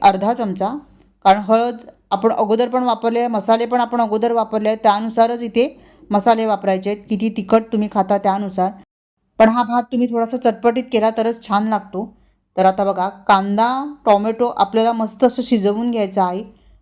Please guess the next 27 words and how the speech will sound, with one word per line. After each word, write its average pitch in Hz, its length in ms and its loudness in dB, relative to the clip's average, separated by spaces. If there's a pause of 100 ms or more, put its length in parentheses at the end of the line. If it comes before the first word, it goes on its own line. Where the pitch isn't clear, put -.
(120)
तर 240 80 6
इथे 277 220 2
बघा, 214 300 -2
मस्त 233 320 -2
असं 262 200 2
ह्याला 247 220 0
तेल 247 280 2
सुटायला 240 380 2
लागलेलं 214 340 -2
आहे, 208 140 -2
इथपर्यंत 240 500 0
आपल्याला 226 320 0
ह्याला 226 220 0 (440)
चांगलं 220 300 4
शिजवून 226 400 -2
घ्यायचं 214 280 -2
आहे. 220 100 0
त्यानंतरच 226 680 0
ह्यामध्ये 214 380 -2
आता 214 180 -2
आपण 214 260 -2 (420)
मॅरिनेट 277 460 0
केलेली 240 300 0
कोलंबी 220 380 0
घातलेली 208 400 -2
आहे. 202 220 -4 (640)
आता 233 200 2